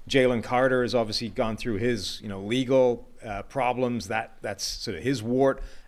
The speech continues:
as a prospect. Each one of the quarterbacks has got something wrong with them. Devin Witherspoon, our number one corner, is undersized relative to what you would like to see. Christian Gonzalez, the other,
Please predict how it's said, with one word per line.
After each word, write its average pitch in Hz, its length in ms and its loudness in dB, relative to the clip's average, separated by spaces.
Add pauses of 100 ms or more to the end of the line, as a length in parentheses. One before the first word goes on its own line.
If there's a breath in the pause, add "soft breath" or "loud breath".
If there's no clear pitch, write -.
as 117 160 -4
a 101 40 -8
prospect. 117 640 -2
Each 131 220 -6
one 127 100 -2
of 107 60 -4
the 95 60 -8
quarterbacks 139 580 2
has 104 100 -16
got 120 200 -2
something 123 260 -4
wrong 123 200 2
with 120 140 0
them. 123 280 -2 (400 soft breath)
Devin 127 340 2
Witherspoon, 131 520 2
our 120 120 2
number 117 200 0
one 110 180 -2
corner, 131 500 0 (680 soft breath)
is - 320 -8
undersized 131 840 0
relative 127 400 0
to 127 80 -8
what 113 180 -2
you 117 80 -4
would 117 100 -2
like 117 200 -4
to 110 80 -12
see. 151 300 4
Christian 131 340 -4
Gonzalez, 120 520 2
the 110 120 0
other, 135 460 4